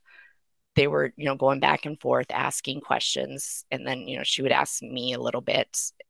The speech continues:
and then s-, the funeral home lady was interpreting for me. And I just, I remember just telling everybody, "He's so cold. He's so cold." You know, like, that was what kept going through my head.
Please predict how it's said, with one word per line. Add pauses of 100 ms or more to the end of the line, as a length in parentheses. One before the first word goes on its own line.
and
then (140)
s-,
the
funeral
home
lady
was
interpreting
for
me. (600)
And
I
just, (140)
I
remember (100)
just
telling
everybody,
"He's
so
cold.
He's
so
cold."
You
know, (100)
like, (160)
that
was
what
kept
going
through
my
head.